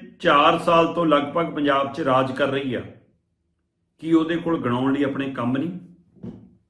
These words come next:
ਕੀ ਉਸ ਨੂੰ ਲੱਗਦਾ ਕਿ ਨਸ਼ੇ ਵਾਲੀ, ਵਿਕਾਸ ਵਾਲੀ ਤੇ ਭ੍ਰਿਸ਼ਟਾਚਾਰ ਵਾਲੀ ਮੁਹਿੰਮ ਸਾਡੀ ਹੁਣ ਚੋਣ ਪ੍ਰਚਾਰ 'ਚ ਨਹੀਂ ਚੱਲਣੀ?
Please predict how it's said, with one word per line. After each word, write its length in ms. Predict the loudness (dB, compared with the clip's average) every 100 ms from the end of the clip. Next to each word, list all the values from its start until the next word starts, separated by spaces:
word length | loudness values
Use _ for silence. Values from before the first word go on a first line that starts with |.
| _ _
ਕੀ 140 | 2
ਉਸ 240 | 4 4 2
ਨੂੰ 140 | 2
ਲੱਗਦਾ 540 | 2 4 2 0 -6 -18 -20 _ -4
ਕਿ 140 | 0
ਨਸ਼ੇ 420 | 2 0 0 2
ਵਾਲੀ, 320 | 4 4 4 2
ਵਿਕਾਸ 640 | -2 -2 2 4 2 2
ਵਾਲੀ 420 | 2 2 -2 -6 -16 _ _ _ -8
ਤੇ 120 | -6
ਭ੍ਰਿਸ਼ਟਾਚਾਰ 760 | -4 -4 -6 0 0 0 0 2
ਵਾਲੀ 240 | 2 2
ਮੁਹਿੰਮ 520 | 0 2 2 0 -4 -10 -20 _ _
ਸਾਡੀ 300 | 0 0 2
ਹੁਣ 160 | 0 0
ਚੋਣ 260 | 0 0
ਪ੍ਰਚਾਰ 380 | 0 -4 -2 -2
'ਚ 60 | -2
ਨਹੀਂ 220 | -2 0
ਚੱਲਣੀ? 380 | 0 0 -2